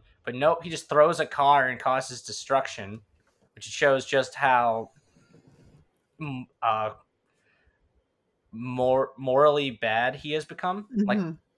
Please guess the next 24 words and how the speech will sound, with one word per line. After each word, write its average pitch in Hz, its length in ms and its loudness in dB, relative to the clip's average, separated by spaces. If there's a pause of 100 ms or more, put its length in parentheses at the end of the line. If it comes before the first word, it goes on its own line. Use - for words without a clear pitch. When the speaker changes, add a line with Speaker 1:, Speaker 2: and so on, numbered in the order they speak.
(460)
Speaker 1:
like, 131 240 -4
the 147 100 4
arms 131 420 -2
are 123 180 2
influencing 120 680 -10
him 120 240 -6
in 107 140 -10
very 107 280 -2
bad 107 360 -2
ways 104 340 -8
and 107 80 -14
giving 110 240 -10
into 107 360 -12
his, 101 480 -10 (560)
uh, 107 220 -2
vanity 120 560 -8
and 107 140 -14
ego 127 500 -6 (800)
and, 110 240 -14 (540)
and 110 240 -12 (1200)
just - 440 -10
corrupting 117 580 -4
him, 98 300 -16 (460)
really. 107 440 -12